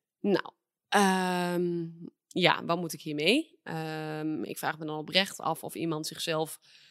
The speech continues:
op deze manier denkt te verkopen. Maar goed, ehm, met alle respect, want uiteraard niemand heeft een les C V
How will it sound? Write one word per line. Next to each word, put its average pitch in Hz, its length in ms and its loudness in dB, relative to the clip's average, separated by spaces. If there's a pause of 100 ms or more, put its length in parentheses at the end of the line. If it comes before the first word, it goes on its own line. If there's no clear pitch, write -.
(180)
op 156 160 -2
deze 165 360 2
manier 156 460 -4
denkt 156 440 -2
te 226 120 -2
verkopen. 202 800 -2 (200)
Maar 170 200 0
goed, - 340 -12 (480)
ehm, 160 480 -2 (480)
met 196 160 4
alle 277 180 4
respect, 214 420 0
want 202 360 0
uiteraard 185 500 -4
niemand 180 400 -4
heeft 160 300 -8
een 147 160 -8
les 170 420 -2
C - 280 0
V 277 340 0